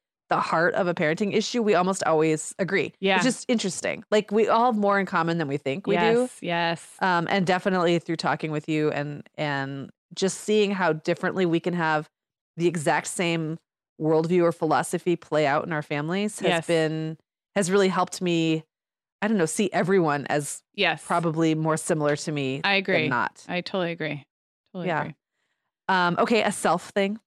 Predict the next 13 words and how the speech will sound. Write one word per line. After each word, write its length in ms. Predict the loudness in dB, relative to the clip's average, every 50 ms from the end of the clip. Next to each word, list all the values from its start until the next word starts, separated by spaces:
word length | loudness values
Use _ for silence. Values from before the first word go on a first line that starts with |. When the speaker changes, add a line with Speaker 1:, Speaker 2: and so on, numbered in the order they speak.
| _ _ -8
Speaker 2:
Okay. 260 | -6 -4 -4 -4 -4 -8 _ _ _ _ _ _ _
Speaker 1:
So 680 | -2 0 2 4 4 4 4 4 4 2 0 -2 -6 _
<laughs> 60 | _
how 200 | -4 0 2 2
to 80 | 2 2
make 220 | 2 0 0 -2
Instagram 540 | -4 -4 -4 -4 -4 -2 0 0 0 0 -2
stories, 600 | -2 -2 0 2 2 2 0 0 -2 -6 -8 -8 -6 -6 -6 -8 -10 -4
how 120 | 0 2 4
to 60 | 4
organize 440 | 4 4 4 4 4 4 2 2 2
my 100 | 0 2
phone, 220 | 2 0 0 0